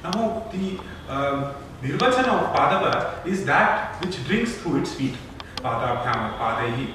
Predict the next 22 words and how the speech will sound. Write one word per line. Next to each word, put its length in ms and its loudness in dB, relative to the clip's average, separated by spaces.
Pibati 340 -2
iti 140 -4
Padapa. 480 0
So, 180 0
since 240 2
the 140 0
tree 220 2
puts 160 -2
forth 300 0
roots 380 0
and 140 -2
it 200 0
draws 320 6
nourishment 520 0
through 140 0
its 160 -2
roots, 420 -2
it 80 -8
is 80 -6
called 180 -2
a 80 0
Padapa. 440 2